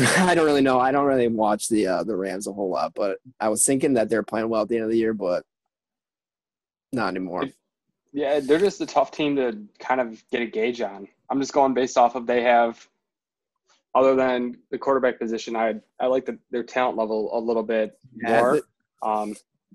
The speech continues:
Speaker 2: and we
Speaker 1: The defense
Speaker 2: actually
Speaker 1: is totally different. Like, the defen-, Seattle's defense is pretty awful, but
Speaker 2: Oh, they're
Speaker 1: unfortunately,
Speaker 2: horrible.
Speaker 1: it's their, there's their secondary is the thing that's the worst thing ever. But if they're pl-, not playing a Q B that's particularly very good, that's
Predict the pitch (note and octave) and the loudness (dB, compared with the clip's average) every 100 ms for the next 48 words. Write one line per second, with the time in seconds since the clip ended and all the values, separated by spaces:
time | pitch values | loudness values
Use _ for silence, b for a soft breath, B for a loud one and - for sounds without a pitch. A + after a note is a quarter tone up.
0 | _ _ _ - C3+ C3+ B2+ C#3 D3 C3+ | _ _ _ -4 0 0 0 0 2 4
1 | E3+ G#3 D#3+ C#3+ - D3+ C#3 A#2+ A2 G#2 | 4 4 2 0 0 0 2 2 2 0
2 | - G2 G#2 A2 B2 A#2 C3 B2 A2+ B2 | -2 -2 0 0 0 2 0 0 0 2
3 | - D#3 B2+ G2 A2 F2+ - F3+ E3 - | 2 2 2 0 -2 -2 -6 -6 -8 -8
4 | - A2 F#2 - E2+ D#2 F#2+ C#2+ G2 - | -2 -2 -2 -2 -2 -2 -4 -8 -6 -2
5 | B2 B2 C3+ C#3 B2 B2+ A2+ G#2+ G#2 A2+ | 0 2 4 4 4 4 6 4 2 0
6 | B2 B2 G#2+ C3 A#2+ A2 G#2 - C3+ A#2+ | 0 0 0 0 -2 -2 0 2 0 0
7 | A2+ G2+ F#2 F2 F2 - A2 - G#2+ G2 | 0 2 2 0 -2 -2 -4 -2 -2 -2
8 | F2 - - G#2+ A#2+ G#2 - G2 F#2+ G2+ | -2 -2 -2 0 0 2 2 0 0 0
9 | E2 E2+ F#2 E2+ G2+ A2 G#2 - G#2+ A2+ | 0 -2 0 0 0 -2 -4 -4 -2 -2
10 | - - A2 G2 G2 G#2+ G#2 G#2 G#2 F#2 | -2 -4 -4 -4 -4 -2 0 2 2 0
11 | - G#2 G#2+ F#2 G2 G#2 F#2 D#2 A2 A2 | -4 -8 -6 -4 -4 -4 -4 -4 -2 0
12 | G2 F#2+ G2+ G2+ - - - | 0 0 -2 -2 -4 -6 -6